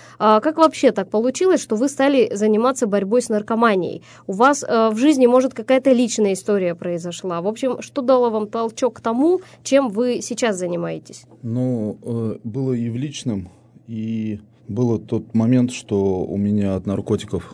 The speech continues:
Speaker 2: умер брат. Я начал путь как раз воцерковления, закончив службу, я начал воцерковляться, и вот как раз вот это состояние того, что начал приходить к Богу,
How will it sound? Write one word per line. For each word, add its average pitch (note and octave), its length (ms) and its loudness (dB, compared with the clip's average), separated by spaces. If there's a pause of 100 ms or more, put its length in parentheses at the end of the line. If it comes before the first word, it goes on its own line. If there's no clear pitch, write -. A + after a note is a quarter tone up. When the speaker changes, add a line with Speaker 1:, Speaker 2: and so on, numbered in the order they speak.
Speaker 2:
умер G#2 340 0
брат. B2+ 340 2 (520)
Я A2+ 200 2
начал A2 300 -2
путь G#2+ 220 -6
как - 160 -8
раз G#2 200 -2
воцерковления, A#2 840 0 (440)
закончив G2 600 -4
службу, B2+ 460 -2 (380)
я F2 760 -4 (340)
начал G2+ 420 -4 (380)
воцерковляться, G#2+ 840 0
и G2+ 600 -2
вот F2+ 380 -8 (100)
как F#2+ 200 -6
раз G#2 240 0
вот G2 140 -6
это G2 240 -4 (200)
состояние A#2+ 640 2
того, G2 240 0
что F#2+ 340 -4
начал G2 300 -4
приходить G2 480 -4
к G2 40 -10
Богу, G#2 400 0